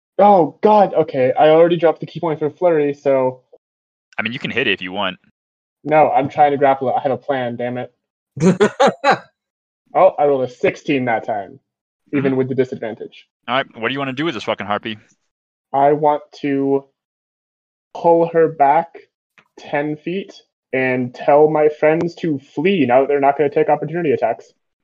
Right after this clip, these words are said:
Speaker 1: And I'm gonna pass to Ilva, 'cause she's significantly more damaged and needs to get the fuck out.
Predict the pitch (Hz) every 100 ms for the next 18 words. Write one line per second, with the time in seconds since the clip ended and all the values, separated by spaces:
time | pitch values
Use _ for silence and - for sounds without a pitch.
0 | _ - 135 120 120 127 - _ _ _
1 | _ _ 127 123 127 120 - 127 123 123
2 | - 135 143 - _ _ _ - 156 147
3 | 147 151 151 156 151 - _ 143 165 190
4 | 127 113 127 - 127 143 139 127 135 135
5 | 135 131 147 135 110 - 120 113 - -
6 | 131 127 151 -